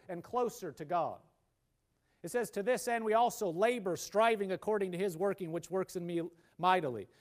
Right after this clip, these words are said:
So we're working online, locally. We support missionaries that do more work. We support Rhema that goes around the world. You know, at this point, they have a worldwide, uh,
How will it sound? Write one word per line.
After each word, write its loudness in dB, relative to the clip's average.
So 2
we're 6
working 4
online, 0
locally. 4
We -6
support -4
missionaries -2
that -2
do -4
more 0
work. -6
We -2
support -4
Rhema -2
that 4
goes 2
around 2
the 4
world. 4
You -10
know, 0
at 0
this 2
point, -2
they 0
have 2
a -6
worldwide, 2
uh, 2